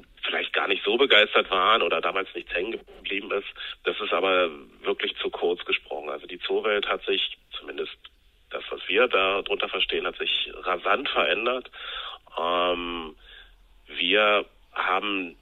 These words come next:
Tiere, die in der Wildnis bedroht sind oder sogar am Aussterben sind. Das sind für uns Botschafter ihrer wildlebenden Artgenossen.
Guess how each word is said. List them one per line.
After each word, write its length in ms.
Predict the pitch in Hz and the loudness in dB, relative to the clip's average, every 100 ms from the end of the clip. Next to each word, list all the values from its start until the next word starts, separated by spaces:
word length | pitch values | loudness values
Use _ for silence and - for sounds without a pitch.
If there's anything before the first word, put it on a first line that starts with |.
| - | -4
Tiere, 680 | - 117 123 143 151 156 156 - 220 - - | -2 -2 -2 0 2 2 2 0 -2 -10 -8
die 80 | - | -6
in 60 | |
der 160 | 87 85 | -4 0
Wildnis 280 | 92 - - | 0 0 0
bedroht 420 | - 87 104 123 - | 4 6 6 4 4
sind 260 | 139 143 127 | 4 4 0
oder 180 | 107 78 | 0 -2
sogar 240 | 92 73 | -2 -4
am 100 | 76 | -2
Aussterben 480 | 76 98 - 110 117 | 0 2 4 2 2
sind. 400 | 104 107 117 - - - - - | 2 2 2 -6 -10 -10 -10 -12
Das 100 | - | -6
sind 120 | 95 95 | -2 0
für 120 | 92 | 0
uns 160 | 92 | -2
Botschafter 640 | - 98 120 120 113 - 92 | 0 4 6 6 4 2 2
ihrer 280 | - 101 101 | 0 -4 -4
wildlebenden 400 | 104 101 98 90 | -4 -2 -2 -2
Artgenossen. 640 | 80 - 120 117 - 117 | -2 -2 -2 -2 -4 -10